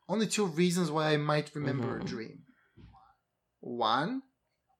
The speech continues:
Speaker 1: I would wake up because of it. Okay? Doesn't have to be a nightmare. It just has to be, like, very
Speaker 2: Mm-hmm.
Speaker 1: intense. It wakes me up and I immediately, I'm, like,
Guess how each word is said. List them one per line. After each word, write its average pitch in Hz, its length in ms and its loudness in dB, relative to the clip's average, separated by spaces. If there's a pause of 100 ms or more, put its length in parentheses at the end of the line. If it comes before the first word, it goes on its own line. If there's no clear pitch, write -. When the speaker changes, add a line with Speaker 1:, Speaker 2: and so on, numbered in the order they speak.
(160)
Speaker 1:
I 175 100 6
would 156 240 4
wake 151 260 2
up 147 200 -2
because 151 340 -4
of 165 120 -4
it. 247 240 -6 (720)
Okay? 123 440 -6 (720)
Doesn't 156 180 0
have 190 140 4
to 190 60 -4
be 170 120 4
a 170 40 4
nightmare. 165 480 2
It 123 60 -10
just 147 180 -4
has 170 200 2
to 170 80 -8
be, 151 140 -6
like, 147 200 -4
very 147 280 0
Speaker 2:
Mm-hmm. 127 160 0
Speaker 1:
intense. 113 520 -4 (380)
It - 60 -12
wakes 151 340 0
me 151 120 -2
up 170 220 2
and 165 80 4
I 165 80 6
immediately, 156 440 0
I'm, 151 140 -2
like, 143 300 -2